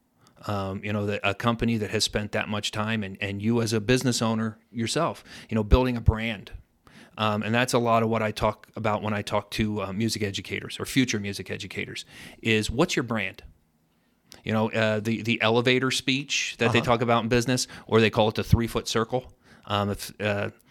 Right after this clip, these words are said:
Speaker 1: if you had one minute to explain to somebody what you do for a living, and that's not, "Well, I show up in the morning and I unlock the door." No.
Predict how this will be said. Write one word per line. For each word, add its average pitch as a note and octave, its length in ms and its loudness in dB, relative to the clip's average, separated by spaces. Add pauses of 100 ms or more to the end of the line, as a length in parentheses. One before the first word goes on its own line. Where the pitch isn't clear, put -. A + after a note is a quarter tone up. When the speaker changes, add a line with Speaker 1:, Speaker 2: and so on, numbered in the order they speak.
(360)
Speaker 1:
if A2+ 120 2
you D3+ 120 8
had A2 160 4
one C3 260 4
minute A#2 380 0 (340)
to - 80 6
explain B2+ 360 2
to B2 60 2
somebody G2 680 -2
what A2+ 320 2
you B2+ 100 6
do B2+ 180 2
for B2 180 0
a A2 60 2
living, A2 380 0 (560)
and G#2 140 -2
that's C3+ 180 2
not, B2+ 240 0 (260)
"Well, E3+ 140 8
I D3 80 8
show G#3+ 180 4
up A3 100 4
in E3+ 80 2
the B2+ 60 0
morning C3 280 0
and G2+ 100 -4
I G2 40 -2
unlock A#2 400 -2
the G2+ 100 -6
door." G2 380 -4
No. A#2+ 220 0